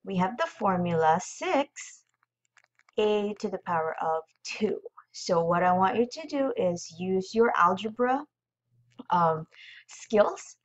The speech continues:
I want you to go and plug two onto the A and then square that and then multiply it by six. We're also going to be calculating the volume using the formula A cube. So what we're gonna do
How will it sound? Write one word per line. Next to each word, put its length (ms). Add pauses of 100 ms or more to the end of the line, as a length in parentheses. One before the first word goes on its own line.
(260)
I 80
want 300
you 240
to 120
go 240
and 200
plug 260 (400)
two 460
onto 420
the 140 (120)
A 520 (260)
and 320
then 460 (880)
square 480
that 340
and 140
then 160
multiply 440
it 140
by 100
six. 460 (240)
We're 180
also 340
going 300
to 100
be 200 (280)
calculating 800
the 120
volume 580 (120)
using 360
the 100
formula 640 (140)
A 240 (100)
cube. 580 (640)
So 140
what 120
we're 140
gonna 260
do 100